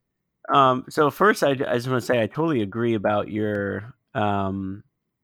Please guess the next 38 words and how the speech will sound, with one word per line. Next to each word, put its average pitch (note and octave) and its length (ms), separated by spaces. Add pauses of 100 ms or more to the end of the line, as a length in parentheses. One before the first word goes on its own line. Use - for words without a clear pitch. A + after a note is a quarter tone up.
(140)
your A#2 180
assessment A2+ 440
of G#2+ 120
his G#2+ 140
play A2+ 260
against G#2+ 380
the, G#2 260
the G2+ 100
Vikings. G2+ 720
And G#2+ 540 (440)
I A#2+ 120
think C#3+ 300 (360)
in B2 120
a A#2 80
weird B2 300
way, A2 460
them A2+ 260
not A#2 220
being G#2+ 180
able G#2 220
to G2+ 60
tailor G2+ 380
an G2 80
offense F#2+ 400
to G2+ 160
him, F#2+ 80
and F#2+ 80
I G2+ 100
don't B2 40
know, G#2+ 380 (100)
know A2 160
what G#2 180
this G2+ 140
says G2+ 220
about G2 280
your F#2+ 140
<laughs> - 60
coach - 640